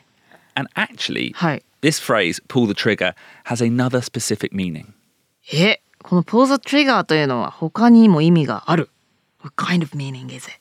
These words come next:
Speaker 1: Well, we actually use it to describe people who have been dating a long, long, long time and haven't got married yet.
Speaker 2: はあ、ずーっと付き合ってる。なんか、何年も何年も付き合ってるけど、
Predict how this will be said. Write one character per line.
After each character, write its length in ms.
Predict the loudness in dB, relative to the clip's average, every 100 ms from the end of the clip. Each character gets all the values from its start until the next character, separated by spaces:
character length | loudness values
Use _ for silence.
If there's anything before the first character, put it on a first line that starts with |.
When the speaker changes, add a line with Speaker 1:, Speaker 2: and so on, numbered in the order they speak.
| _ _ -4
Speaker 1:
Well, 220 | -4 -4 _ -4
we 160 | -2
actually 260 | -2 -4 -2
use 420 | 2 4 2 0
it 160 | -4 -6 _ _
to 140 | -6 -4
describe 560 | -4 -2 0 0 0
people 420 | -4 -10 -4 -6 -6 -6
who 120 | -4
have 160 | -4 -2
been 220 | -2 0
dating 580 | 0 -2 -2 -2 -4 -4
a 140 | -4 -2
long, 360 | 2 2 0
long, 300 | 0 0 0
long 300 | 0 0 0
time 400 | -2 -2 -2 -4 -10 _
and 180 | -8 -8
haven't 360 | -6 -6 -6 -4
got 120 | -4
married 340 | -4 -4 -4
yet. 200 | -6 -12 _ _ _ _
Speaker 2:
は 1000 | -20 -14 -2 2 2 4 4 4 4 4
あ、 80 | 2
ず 120 | 0
ー 300 | 2 4 2
っ 40 | 2
と 120 | -2
付 240 | -4 -2
き 60 | 0
合 60 | -2
っ 60 |
て 220 | _ 0
る。 240 | 2 4 2
な 220 | 2 2
ん 20 |
か、 160 | 2 4
何 460 | 4 6 6 4
年 160 | 6 6
も 100 | 4
何 220 | 4 2
年 100 | 4
も 80 | 2
付 160 | 2 -4
き 60 |
合 20 |
っ 40 | -4
て 180 | 0 0
る 80 |
け 120 | 2 2
ど、 440 | 4 4 0 -2